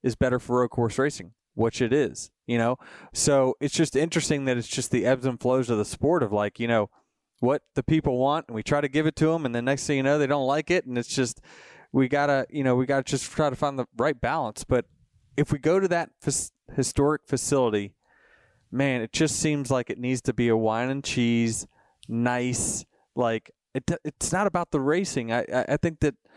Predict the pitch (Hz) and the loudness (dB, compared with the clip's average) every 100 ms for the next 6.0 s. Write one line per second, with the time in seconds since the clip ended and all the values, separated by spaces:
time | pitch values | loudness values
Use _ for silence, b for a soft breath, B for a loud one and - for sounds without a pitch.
0 | B B B - 131 127 127 120 - - | B B B -2 0 2 0 -2 -10 -2
1 | 131 120 _ - 139 160 143 - 127 131 | 0 -2 _ -6 -4 -2 -2 -4 -2 0
2 | 131 127 147 151 123 131 117 127 123 - | 0 0 0 0 0 0 2 0 -2 -6
3 | b b b b b _ 165 - - - | b b b b b _ -2 0 -6 -8
4 | _ _ - 156 - - _ _ _ _ | _ _ -4 -4 -4 -16 _ _ _ _
5 | - - 190 196 185 170 - 165 170 | -6 0 0 2 2 0 0 -2 -2